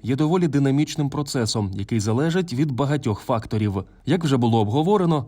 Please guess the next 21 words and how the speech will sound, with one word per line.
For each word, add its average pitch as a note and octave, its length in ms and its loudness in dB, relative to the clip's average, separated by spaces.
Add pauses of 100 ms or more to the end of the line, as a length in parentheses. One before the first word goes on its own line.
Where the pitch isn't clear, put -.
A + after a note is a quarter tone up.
одним D3+ 300 0
з E3 60 -6
ключових D3 480 -2
завдань B2 400 -2
системи A2+ 500 -2
епіднагляду A#2+ 840 0 (200)
є B2 140 2
якомога C#3 580 2
рання C#3 400 2
фіксація B2+ 600 -4
випадку A2+ 400 -4
інфікування A2 720 0 (260)
та A2 100 -2
якомога A#2+ 460 2
оперативне B2+ 800 0
реагування, A#2 680 0 (160)
особливо B2 520 0
якщо A2 300 -2
визначено B2+ 540 -2
певні G#2 320 -2
закономірності. G#2+ 920 -2